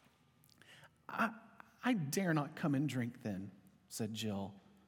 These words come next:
"Then you will die of thirst," said the lion. "Oh dear," said Jill, coming another step nearer.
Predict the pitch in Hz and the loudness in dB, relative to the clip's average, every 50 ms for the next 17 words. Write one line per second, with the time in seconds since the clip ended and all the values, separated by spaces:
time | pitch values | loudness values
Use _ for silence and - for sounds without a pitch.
0 | _ _ _ _ _ _ _ - - _ _ _ _ _ _ _ _ _ _ - | _ _ _ _ _ _ _ -20 -20 _ _ _ _ _ _ _ _ _ _ 2
1 | 156 156 151 139 170 180 147 123 147 208 240 156 127 135 113 123 123 117 113 110 | 4 4 6 6 6 6 6 6 6 6 6 4 4 2 2 4 4 2 0 -2
2 | - - 120 214 - 104 113 - - - - - - - - _ _ _ _ _ | -2 -2 0 0 0 -2 -6 -8 -10 -10 -12 -12 -16 -20 -20 _ _ _ _ _
3 | _ _ _ _ _ - - 127 113 110 107 101 95 98 95 98 98 104 110 - | _ _ _ _ _ -4 -4 -2 0 0 0 -2 -2 -2 -4 -4 -6 -8 -12 -14
4 | - - - - - - - - - - - - - - - _ _ - _ _ | -18 -20 -20 -20 -20 -20 -20 -20 -20 -20 -20 -20 -20 -20 -20 _ _ -20 _ _
5 | _ _ - 320 311 294 240 170 - 185 233 285 320 359 359 359 311 220 123 110 | _ _ 2 4 4 4 4 4 2 4 4 6 6 8 8 8 8 6 6 2
6 | 117 - - - - - - - - - 147 147 147 131 120 147 135 139 123 107 | -2 -8 -10 -14 -18 -14 -10 -6 -2 2 2 2 2 2 2 2 2 4 2 0
7 | 117 143 - - - - 165 160 151 147 143 139 139 127 139 131 - - - 139 | -2 -6 -10 -10 -4 0 2 4 4 6 6 4 4 2 2 0 0 0 -2 -2
8 | - 131 123 120 117 117 113 | 0 2 2 2 2 2 0